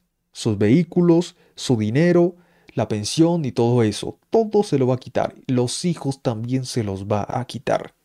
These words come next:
Entonces, ¿qué garantía tiene el hombre ahorita en este momento para casarse?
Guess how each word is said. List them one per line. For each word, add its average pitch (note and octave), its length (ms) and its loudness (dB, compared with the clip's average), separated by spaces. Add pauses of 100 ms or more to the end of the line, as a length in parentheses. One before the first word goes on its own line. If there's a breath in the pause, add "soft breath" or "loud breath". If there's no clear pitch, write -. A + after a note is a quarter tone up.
(180)
Entonces, C#3 560 0
¿qué F#3 180 0
garantía F3 560 -2
tiene A#2+ 280 -2
el A2 100 0
hombre G#2 280 0
ahorita G2+ 300 0
en G2 80 -4
este G2+ 220 -2
momento G#2 400 -6
para A2 220 -6
casarse? - 680 -6